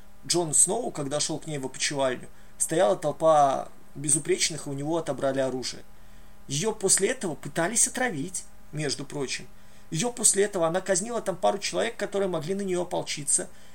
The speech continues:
Ей карлик в лицо бросил вот эту вот херню, причем карлик, который был заодно с чуваком, который пытался ее отравить.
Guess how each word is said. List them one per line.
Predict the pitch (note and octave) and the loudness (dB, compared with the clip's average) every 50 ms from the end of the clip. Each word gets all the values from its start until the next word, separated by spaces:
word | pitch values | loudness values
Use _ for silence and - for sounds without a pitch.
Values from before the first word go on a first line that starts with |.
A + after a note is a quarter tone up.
| - - - | -14 -12 -4
Ей | - F3 G#3 | -2 -2 0
карлик | G3+ - G#3 A3+ A#3+ B3+ A3+ - - | 0 4 4 4 4 4 0 -6 -4
в | |
лицо | E3 F3+ F3+ - - A3 | -4 -2 2 2 2 2
бросил | G3 E3+ F#3 G3 F#3+ - F#3 | 2 2 2 4 4 4 4
вот | E3+ D#3 D#3 | 2 -2 -4
эту | F3+ - F#3 | -4 -2 -2
вот | E3+ E3 | -2 -2
херню, | - - E3+ D#3+ F3 F#3+ C4+ | -2 -2 -2 -2 -2 -4 -4
причем | - A3 D#3 - - D#3 | -6 -6 -2 -2 -2 -2
карлик, | D3 - - - E4+ D#4+ - - | 0 0 0 0 0 -2 -4 -6
который | - - - E3+ E3 E3 | -8 -6 -4 -2 -2 -2
был | D#3 C#3+ F#3+ G3 F#3+ | -2 0 0 2 2
заодно | D3 D#3+ D3+ D#3 D#3 E3+ F3 - | 4 4 4 4 2 0 -2 -2
с | - | -2
чуваком, | - - D3+ C#3+ C#3 - G#3 G#3 | -2 0 -2 -2 0 -2 -4 -4
который | - F#3 - E3 D3 - | -4 -6 -6 -6 -8 -8
пытался | - - - D#3 F3 F3 - - | -8 -2 -2 0 2 2 2 2
ее | E3 D#3+ | 0 -4
отравить. | D3+ - E3 D#3+ E3 F3 - - | -4 -4 -6 -6 -6 -8 -10 -12